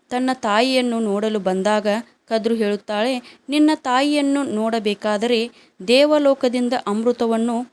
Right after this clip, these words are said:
ತಂದು ಕೊಟ್ಟರೆ ಮಾತ್ರ ನಿನ್ನ ತಾಯಿಯನ್ನು ಬಿಡುತ್ತೇನೆ" ಎಂದಳು. ಆಗ ಗರುಡನು ಹೋಗಿ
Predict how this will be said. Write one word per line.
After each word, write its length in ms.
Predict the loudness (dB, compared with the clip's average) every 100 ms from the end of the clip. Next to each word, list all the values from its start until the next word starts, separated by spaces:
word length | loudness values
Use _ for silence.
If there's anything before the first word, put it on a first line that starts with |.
| _ -6
ತಂದು 300 | -4 -2 0
ಕೊಟ್ಟರೆ 480 | -2 -2 -4 -4 -4
ಮಾತ್ರ 400 | -2 -2 0 2 2
ನಿನ್ನ 240 | 0 -2 -4
ತಾಯಿಯನ್ನು 680 | -2 -2 -2 -4 -4 -8 -12 _ -2
ಬಿಡುತ್ತೇನೆ" 540 | -2 -2 -4 -4 -4 -6
ಎಂದಳು. 440 | -6 -2 0 -2 -6 _ _ _ _ -6
ಆಗ 280 | -2 0 0
ಗರುಡನು 560 | 0 2 2 0 -2 -6 _ _ -8
ಹೋಗಿ 420 | -6 -2 -2 -2